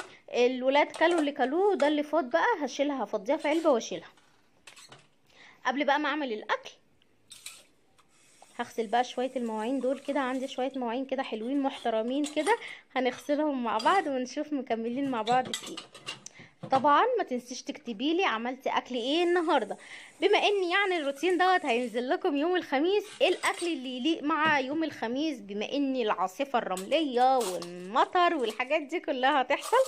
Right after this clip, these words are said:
آم، اكتبي لي هتعملي اكل ايه او عملتي اكل ايه.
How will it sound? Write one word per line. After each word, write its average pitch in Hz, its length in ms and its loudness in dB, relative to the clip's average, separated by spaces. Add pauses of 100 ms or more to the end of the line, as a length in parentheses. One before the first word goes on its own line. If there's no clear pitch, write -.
(800)
آم، 220 680 4 (320)
اكتبي 262 300 -4
لي 311 120 2
هتعملي 277 380 0
اكل 277 200 -6
ايه - 140 -6 (720)
او 269 140 4
عملتي 208 480 -8
اكل - 260 -6
ايه. 285 220 -4